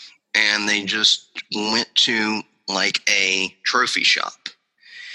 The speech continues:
and got one of those metal plates that you just slap on a trophy and had World Heavyweight Championship printed on a plate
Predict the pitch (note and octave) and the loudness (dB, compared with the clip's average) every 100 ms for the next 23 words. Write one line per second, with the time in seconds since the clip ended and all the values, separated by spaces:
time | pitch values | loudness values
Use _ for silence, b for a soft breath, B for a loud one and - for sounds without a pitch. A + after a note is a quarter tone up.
0 | B B G2+ F#2+ G2 G#2 - G#2 G#2 G2 | B B -2 2 2 0 0 0 2 2
1 | F#2 G#2 G2+ A2+ A2 - G2+ F#2+ F#2+ - | 2 2 2 0 -2 -2 2 2 2 0
2 | - - G2 F#2 - - - E2+ G2 F#2 | 0 0 -4 -2 2 2 4 2 0 -2
3 | F2+ - G2+ D#2 - - - _ _ B | -2 0 0 0 -4 -6 -10 _ _ B
4 | B B B - F#2+ - G2+ F#2+ F2+ E2+ | B B B -2 2 2 4 2 2 -2
5 | - - F#2+ A#2 A2+ G#2 - G2+ G2+ F#2+ | -6 -6 -2 0 0 -2 -2 0 0 2
6 | F#2+ F#2+ - G#2+ G2 E2+ E2 - - - | 2 0 2 2 0 -2 0 0 0 -6
7 | _ _ _ - A2 G2+ F#2+ F2+ F2 - | _ _ _ -2 2 2 2 2 0 -4
8 | G#2 C2+ - - | -2 -2 -2 -6